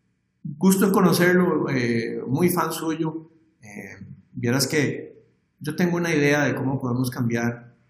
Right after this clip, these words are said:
a Costa Rica y me gustaría conversar con usted para proponerla para el tema de salud y su gobierno.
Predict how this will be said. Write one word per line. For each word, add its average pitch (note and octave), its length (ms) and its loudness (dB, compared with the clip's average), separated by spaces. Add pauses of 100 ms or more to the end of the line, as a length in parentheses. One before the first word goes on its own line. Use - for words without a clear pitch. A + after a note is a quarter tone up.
(140)
a - 80 -12
Costa - 300 -8
Rica B2 360 -8 (360)
y B2+ 80 -6
me A2+ 80 -2
gustaría A2+ 440 -6
conversar C3+ 420 -4
con C#3+ 120 -4
usted B2 260 -4
para C3 240 -8
proponerla A#2+ 540 -8
para B2+ 140 -8
el - 60 -14
tema B2 280 -14
de C3 60 -12
salud C3+ 440 -6
y B2+ 140 -18
su - 180 -10
gobierno. C#3+ 540 -4